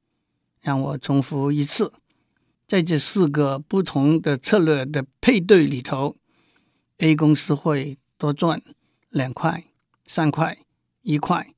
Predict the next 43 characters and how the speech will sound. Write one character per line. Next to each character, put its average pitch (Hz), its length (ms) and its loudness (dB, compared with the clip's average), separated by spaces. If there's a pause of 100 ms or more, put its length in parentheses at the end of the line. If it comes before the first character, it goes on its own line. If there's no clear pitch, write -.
(160)
和 143 200 -6
四 147 200 -4
块 151 180 -2
钱。 147 300 -8 (1120)
在 226 160 4
这 180 160 2
个 160 180 0
数 185 220 2
学 139 220 -2
模 160 300 2
型 156 240 2
里 139 100 -2
头， - 340 -12 (840)
A 220 240 2
选 143 280 -6
他 156 160 -2
的 151 300 -6 (140)
策 - 160 0
略 147 180 0
一 170 240 -2 (800)
，B 240 240 4
也 208 140 4
选 156 240 -4
他 151 120 -4
的 151 160 -4
策 - 180 -2
略 156 180 -2
一， 160 220 -4 (640)
是 - 280 0
这 151 160 -2
个 147 140 0
竞 175 260 0
赛 139 260 -2
的 156 440 -12
平 151 160 2
衡 139 200 4
点。 147 220 -4 (880)
诸 160 160 0
位 147 140 -4
可 143 160 -4
以 143 160 -4
用 139 240 -2
纸 - 340 -12